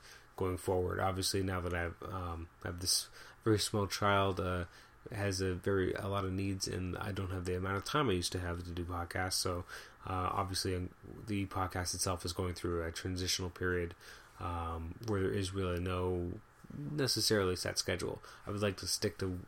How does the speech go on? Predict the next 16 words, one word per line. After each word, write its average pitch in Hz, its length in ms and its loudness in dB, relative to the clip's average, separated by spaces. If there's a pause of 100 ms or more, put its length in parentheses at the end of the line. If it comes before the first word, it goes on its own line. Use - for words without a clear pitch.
uh, 90 240 -2
at 98 100 -2
least 110 220 2
reviews 101 360 2
episodes 113 420 2
for - 120 -8
some 95 200 0
sort 95 160 -2
of 92 80 -4
consistency, 104 600 0
but 95 200 0 (380)
that's - 200 2
not 98 180 6
always 87 200 2
possible, - 460 -2
unfortunately. - 520 -8